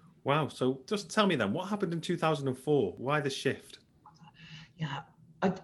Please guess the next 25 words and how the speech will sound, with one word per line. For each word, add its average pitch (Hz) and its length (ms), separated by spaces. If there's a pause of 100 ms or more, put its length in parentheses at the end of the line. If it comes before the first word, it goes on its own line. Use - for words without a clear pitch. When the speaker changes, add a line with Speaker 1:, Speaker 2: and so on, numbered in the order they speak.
(540)
Speaker 2:
I 214 60
don't, 269 220
I'm 226 100
not 277 140
sure 233 200
whether 139 300
I 131 60
should 156 200
m-, 160 220
admit 233 420
it. 98 240
I'm 233 200
surrounded 214 680
by 127 160
colleagues 101 520
who 175 80
start 233 480
their 185 140
research 190 560
discipline 123 420
in 120 80
their 123 140
P 147 200
H 143 220
D 113 380